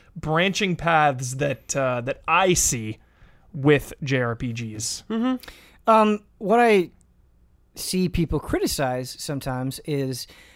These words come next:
Speaker 3: uh, like Xenoblade Chronicles, for instance, both one and two, and, you know, two is, is recent. I do think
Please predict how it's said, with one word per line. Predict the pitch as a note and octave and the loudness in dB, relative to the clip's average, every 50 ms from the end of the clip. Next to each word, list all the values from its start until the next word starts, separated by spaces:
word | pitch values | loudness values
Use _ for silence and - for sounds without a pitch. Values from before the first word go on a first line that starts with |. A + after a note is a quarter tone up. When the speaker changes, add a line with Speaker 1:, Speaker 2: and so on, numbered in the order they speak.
| _ _ - | _ _ -6
Speaker 3:
uh, | D3+ C#3 C#3 C#3 C#3 C#3 | -2 0 2 2 2 2
like | D#3+ E3+ D#3+ | 2 0 2
Xenoblade | D3+ A#3 D#4 D4 B3+ A#3+ - | 2 2 2 4 4 2 2
Chronicles, | - F3+ D#3+ C#3+ - A#2+ A#2 A#2 - | 2 0 -2 -2 -4 -8 -10 -12 -12
for | - - - D3 C#3 | -16 -12 -8 -6 -6
instance, | C3+ B2 - - B2+ - | -6 -6 -8 -10 -10 -6
both | - - F#3 D3 | -2 -2 -2 0
one | D3+ D3+ D3+ D3 | 0 0 2 2
and | C#3 C#3 C3 | 2 0 -2
two, | - - B2 A#2 A2+ A2+ | -4 -6 -8 -8 -8 -6
and, | A#2 A#2+ A#2+ - - - F3 | -8 -8 -8 -10 -14 -16 -12
you | C#3 A#2+ | -10 -10
know, | A2+ A2 | -10 -10
two | - - - C#3 | -10 -8 -6 -6
is, | C3 A#2+ A#2+ | -6 -6 -8
is | D3+ - E3 C3 B2 B2 | -10 -12 -12 -12 -10 -6
recent. | C3+ D3+ D3 - - C3 A#2 - - - - - - - _ - | -6 -6 -4 -4 -6 -8 -8 -10 -14 -20 -20 -20 -20 -16 _ 0
I | E3+ G3 | 2 2
do | F#3 E3 A3+ C4 | 2 2 2 2
think | B3 - - - F#3+ F#3+ F3+ E3+ D3+ - - | 0 0 -2 -2 2 2 2 2 0 -4 -10